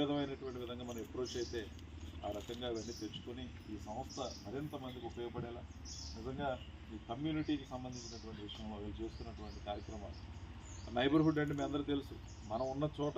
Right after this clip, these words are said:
చుట్టుపక్కల ఉన్నటువంటి పరిసరాలన్నింటినీ బాగుపరిచేటటువంటి ప్రయత్నం. ఎవరికైతే సహాయం అవసరమో, ఆ సహాయం అవసరం వాళ్ళకి చేయందించడం, వాళ్ళ కాళ్ళ మీద వాళ్ళు నిలబడే విధంగా, ఆర్థికంగా పరిపుష్టిగా వాళ్ళు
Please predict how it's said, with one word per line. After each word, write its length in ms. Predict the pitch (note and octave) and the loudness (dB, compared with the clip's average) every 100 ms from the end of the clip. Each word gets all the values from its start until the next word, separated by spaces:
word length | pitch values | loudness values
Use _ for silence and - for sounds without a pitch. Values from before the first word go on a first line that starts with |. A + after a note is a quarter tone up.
| D#3+ | 0
చుట్టుపక్కల 500 | D3 F3+ F3 D#3+ D#3+ D#3 | 0 4 4 6 6 4
ఉన్నటువంటి 500 | D3 C#3+ C#3 C3 C3 A#2 - - - - - | 2 0 0 -2 -4 -6 -8 -12 -12 -14 -6
పరిసరాలన్నింటినీ 800 | A#2+ C3+ D3+ D3 C#3+ C3 B2 C3+ A2+ | -2 0 4 4 2 -2 -6 -6 -4
బాగుపరిచేటటువంటి 960 | A2 A#2 A#2+ A#2 A#2 A2 G#2+ G#2 G#2 G#2+ F#2+ - - - | -2 -2 -4 -4 -4 -4 -6 -4 -4 -4 -6 -10 -14 -10
ప్రయత్నం. 380 | G#2+ G#2+ G#2+ - - - - - - | -4 -2 -4 -10 -12 -14 -14 -12 -4
ఎవరికైతే 460 | G#2+ B2 C3 B2 C3+ C3+ | 0 2 2 2 0 0
సహాయం 320 | A2+ A2 C#3 C#3+ | 0 0 2 2
అవసరమో, 320 | C3+ A#2 C#3 D#3+ - - - - - | 2 0 -2 -2 -2 -8 -10 -12 -6
ఆ 40 | A2 - | -6 -2
సహాయం 320 | G#2+ C3 C#3 C3 | 0 0 2 0
అవసరం 260 | A#2+ A#2+ A#2 | -2 -4 -4
వాళ్ళకి 200 | A2+ A2+ - | -4 -4 -4
చేయందించడం, 600 | A2+ A#2+ A#2+ A2+ - A2 - - - - - G2+ | -2 0 -2 -4 -6 -8 -10 -10 -10 -12 -4 0
వాళ్ళ 120 | G#2 G2+ | 0 4
కాళ్ళ 160 | G#2+ C3+ | 4 4
మీద 100 | B2+ B2 | 0 0
వాళ్ళు 120 | A2+ G#2 | 0 0
నిలబడే 300 | G#2+ A#2+ A#2+ A2+ | -2 0 2 0
విధంగా, 280 | G#2+ - - A2+ | -2 -4 0 2
ఆర్థికంగా 500 | C3 C#3+ C#3 C3 B2+ - | 2 0 0 -6 -6 -6
పరిపుష్టిగా 640 | G#2 C3 - B2 A2+ A2+ - - - - | -8 -8 -8 -8 -6 -6 -8 -12 -12 -8
వాళ్ళు 160 | G#2 | -6